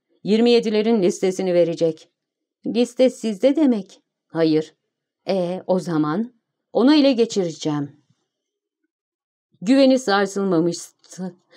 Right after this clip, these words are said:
Gayet sakin konuşurken iradesinin sonsuz gücüne inanıyor gibiydi. Clark ise hafifçe omuz silkti.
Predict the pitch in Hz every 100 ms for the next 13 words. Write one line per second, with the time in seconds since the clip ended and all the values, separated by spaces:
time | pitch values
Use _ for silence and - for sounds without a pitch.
0 | _ _ 202 202 196 196 196 185 226 208
1 | 190 185 202 - 190 185 208 214 208 220
2 | 226 220 214 196 190 233 185 208 - 220
3 | 220 202 202 180 160 156 165 160 - _
4 | _ _ 226 220 180 190 - 151 151 180
5 | 240 - 233 196 185 - 165 156 -